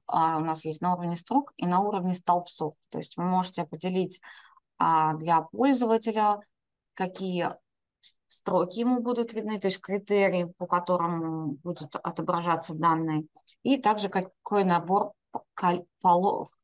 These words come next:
колонок будет виден пользователю при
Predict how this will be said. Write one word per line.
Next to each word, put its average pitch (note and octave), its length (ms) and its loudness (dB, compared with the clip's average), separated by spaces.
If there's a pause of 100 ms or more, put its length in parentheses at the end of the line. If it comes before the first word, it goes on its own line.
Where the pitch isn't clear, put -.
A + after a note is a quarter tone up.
(420)
колонок F#3 580 2
будет G3 440 -10 (100)
виден F#3 640 -10 (320)
пользователю G3 540 -4
при F3+ 200 -4